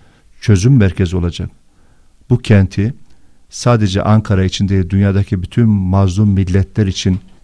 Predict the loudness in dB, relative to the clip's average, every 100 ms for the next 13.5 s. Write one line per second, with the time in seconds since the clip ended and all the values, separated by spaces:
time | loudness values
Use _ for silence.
0 | _ -2 -2 2 4 4 2 -2 -2 -2
1 | -2 -4 -2 -2 0 0 2 2 4 4
2 | 4 2 -2 -2 -4 -4 -4 -10 -20 -20
3 | _ _ _ 0 0 0 -2 -2 -2 -6
4 | -6 -6 -6 -6 -10 -14 -20 -20 _ -4
5 | 0 2 2 0 -4 -2 0 0 0 0
6 | 0 0 2 0 0 0 0 -2 -2 -2
7 | -2 -2 -2 -2 -2 -2 -2 -2 0 -2
8 | -2 -2 -2 -4 -8 -12 -18 -20 0 2
9 | 2 2 0 0 -2 -4 -6 -6 -8 -14
10 | -20 -20 _ -12 -6 -4 -4 -4 -2 0
11 | 0 0 0 0 0 -6 0 2 2 0
12 | 0 0 0 -2 -4 -2 2 4 4 2
13 | 0 -2 -6 -6 -10